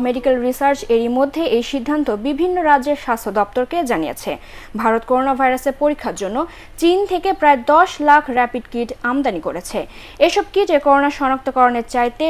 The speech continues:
রোগীর শরীরে নতুন করোনা ভাইরাসের বিরুদ্ধে অ্যান্টিবডির উপস্থিতি শনাক্ত করা হয়। তবে এ ভাইরাস সংক্রমণের পর মানবদেহে অ্যান্টিবডি তৈরি হতে কয়েকদিন সময় লাগে বলে প্রাথমিক অবস্থায় rapid kit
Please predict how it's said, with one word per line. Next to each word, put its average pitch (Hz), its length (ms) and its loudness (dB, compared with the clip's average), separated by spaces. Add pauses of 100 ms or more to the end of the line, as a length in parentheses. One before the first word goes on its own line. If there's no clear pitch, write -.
(160)
রোগীর 285 360 2
শরীরে 311 300 -2 (160)
নতুন 285 240 -2 (100)
করোনা 294 280 2
ভাইরাসের 262 420 0
বিরুদ্ধে 269 380 -2 (420)
অ্যান্টিবডির 370 640 2 (100)
উপস্থিতি 294 380 -6 (100)
শনাক্ত 190 280 -6 (100)
করা 160 200 0
হয়। - 140 -4 (440)
তবে 320 180 6 (180)
এ - 20 4 (120)
ভাইরাস 339 280 4 (100)
সংক্রমণের 269 560 0
পর 262 120 6 (140)
মানবদেহে 233 480 0
অ্যান্টিবডি 226 500 -2 (120)
তৈরি 202 260 0
হতে 214 200 0 (400)
কয়েকদিন 320 300 4 (120)
সময় 339 300 2
লাগে 269 260 4
বলে 302 140 4 (100)
প্রাথমিক 262 360 2 (160)
অবস্থায় 285 440 -2 (340)
rapid 285 340 6
kit 381 140 0